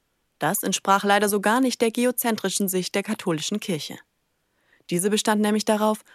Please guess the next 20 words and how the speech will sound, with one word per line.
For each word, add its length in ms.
dass 160
die 240
Erde 300
im 160
Mittelpunkt 420
des 80
Sonnensystems 720
fixiert 420
ist 240
und 100
alle 240
anderen 320
Himmelskörper 720
um 80
sie 140
kreisen. 420
Die 60
Folge 360
für 120
Galilei 580